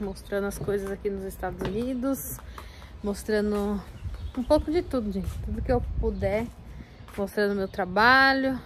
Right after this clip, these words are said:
mostrando os perrengues. E hoje é dia de perrengue, gente do céu.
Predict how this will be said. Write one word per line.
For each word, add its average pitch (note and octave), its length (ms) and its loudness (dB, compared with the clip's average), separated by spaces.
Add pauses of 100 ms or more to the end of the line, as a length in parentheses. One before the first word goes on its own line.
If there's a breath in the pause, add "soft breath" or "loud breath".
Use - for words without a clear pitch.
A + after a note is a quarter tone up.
(280 loud breath)
mostrando G3 460 -2
os G3 120 -6
perrengues. G#3 760 -2
E G#3+ 100 4
hoje A3 200 4
é A3+ 40 0
dia A3+ 160 2
de A3+ 80 -2
perrengue, A3 540 2
gente G#3 600 -2
do A3+ 160 0
céu. G#3 440 2